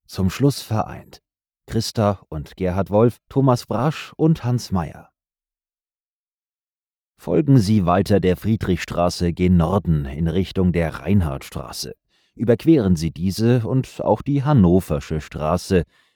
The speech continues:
Die Friedrichstraße heißt nun Chausseestraße.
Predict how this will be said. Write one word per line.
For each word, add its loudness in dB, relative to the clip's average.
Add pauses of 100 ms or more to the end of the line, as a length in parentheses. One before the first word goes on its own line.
(240)
Die 0
Friedrichstraße 0
heißt 2
nun 2
Chausseestraße. -2